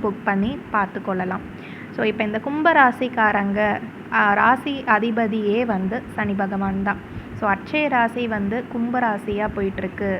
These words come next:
அப்படிங்கிறவங்க வந்து எப்படிப்பட்ட தானம் கொடுக்கணும்னா, வெளிநபர்களுக்கு தானம் கொடுக்கறதை விட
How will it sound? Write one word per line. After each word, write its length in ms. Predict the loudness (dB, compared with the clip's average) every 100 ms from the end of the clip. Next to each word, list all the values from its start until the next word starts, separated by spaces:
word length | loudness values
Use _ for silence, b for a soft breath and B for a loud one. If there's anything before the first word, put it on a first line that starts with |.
| -2
அப்படிங்கிறவங்க 600 | -2 -2 0 0 0 0 -2
வந்து 200 | 0 0 0 -2 B B B
எப்படிப்பட்ட 460 | -2 0 0 0 2 4
தானம் 300 | 4 2 0
கொடுக்கணும்னா, 520 | 0 0 0 2 2 2 -2 0 2
வெளிநபர்களுக்கு 1120 | 2 2 2 2 4 4 4 2 -4 -2 0 0 0
தானம் 300 | 0 0 0
கொடுக்கறதை 480 | -2 -2 -2 0 0 0 0
விட 160 | 0